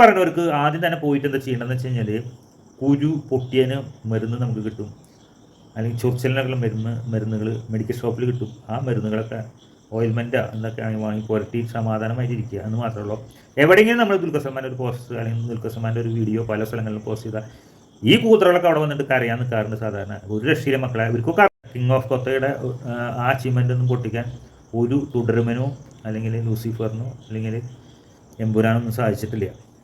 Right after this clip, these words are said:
അപ്പോൾ മുന്നിൽ നിൽക്കുന്ന നമ്മുടെ ചെക്കൻ വന്ന് നിന്ന് നല്ലൊരു സിനിമ, നല്ല സിനിമ ശരിക്കും പറഞ്ഞാൽ ഗംഭീര സിനിമ ഒന്നും ആൾക്ക് കിട്ടിയിട്ടില്ല ശരിക്കും പറഞ്ഞിട്ടുണ്ടെങ്കിൽ. അങ്ങനെ ഒരു സിനിമ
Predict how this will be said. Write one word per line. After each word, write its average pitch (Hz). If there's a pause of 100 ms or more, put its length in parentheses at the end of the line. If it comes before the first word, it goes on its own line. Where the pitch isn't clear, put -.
(160)
അപ്പോൾ 98 (260)
മുന്നിൽ 113 (100)
നിൽക്കുന്ന 127
നമ്മുടെ 117 (160)
ചെക്കൻ 127
വന്ന് 151
നിന്ന് 147
നല്ലൊരു 147
സിനിമ, 151 (580)
നല്ല 143
സിനിമ 190
ശരിക്കും 147
പറഞ്ഞാൽ 147 (100)
ഗംഭീര 127
സിനിമ 147
ഒന്നും 139
ആൾക്ക് 127
കിട്ടിയിട്ടില്ല 110
ശരിക്കും 107
പറഞ്ഞിട്ടുണ്ടെങ്കിൽ. 98
അങ്ങനെ 104
ഒരു 120
സിനിമ 113